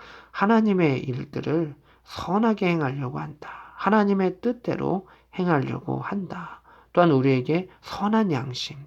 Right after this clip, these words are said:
선한 양심은 이 영적인 그 민감함과 또 깨달음의 그러한 의미들을 가지고 있는 것이죠. 그래서 우리가 하나님의 뜻과 계획 가운데 영적인 민감함을 가지고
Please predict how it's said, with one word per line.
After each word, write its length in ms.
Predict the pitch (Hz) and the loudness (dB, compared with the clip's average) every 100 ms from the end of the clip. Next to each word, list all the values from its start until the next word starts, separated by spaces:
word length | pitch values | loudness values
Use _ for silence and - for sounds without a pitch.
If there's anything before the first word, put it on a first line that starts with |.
| - | -6
선한 340 | - 208 240 | 0 2 2
양심은 560 | 170 123 123 143 147 170 - - - 131 | 2 0 -2 -4 -2 -2 -6 -18 -8 0
이 80 | |
영적인 600 | 131 127 127 139 143 143 - | 2 2 0 0 0 0 -4
그 120 | - | -6
민감함과 920 | 131 127 139 143 135 123 123 151 165 226 - _ - | -4 0 4 4 4 2 -2 -6 -6 -8 -14 _ -6
또 100 | 123 | 0
깨달음의 600 | 175 180 175 139 127 143 | 2 4 4 2 0 -4
그러한 300 | - 135 127 | -2 0 0
의미들을 560 | 143 147 143 139 127 147 | 0 0 0 0 -2 -4
가지고 580 | - 127 - 139 131 - | -8 -6 -6 -6 -6 -4
있는 380 | 135 147 135 - | -4 -2 -2 -4
것이죠. 640 | - - 151 - 208 185 - - - - | -8 -10 -8 -8 -6 -10 -16 -16 -16 -14
그래서 220 | 175 185 | -4 2
우리가 220 | 170 180 | 2 4
하나님의 720 | 180 - 214 226 202 196 185 175 - _ _ _ _ _ - - | 2 2 2 2 2 2 0 -2 -14 _ _ _ _ _ -20 -2
뜻과 380 | 170 165 170 170 | 2 4 6 4
계획 300 | 170 135 139 | 4 2 2
가운데 420 | 135 123 123 139 | 0 0 0 0
영적인 540 | 120 123 - 131 135 123 | 0 -2 -2 -2 0 0
민감함을 600 | 131 156 160 151 156 165 | 2 2 4 2 2 -2
가지고 880 | - - - 196 - - 147 151 | -4 -8 -6 -8 -6 -2 -2 -2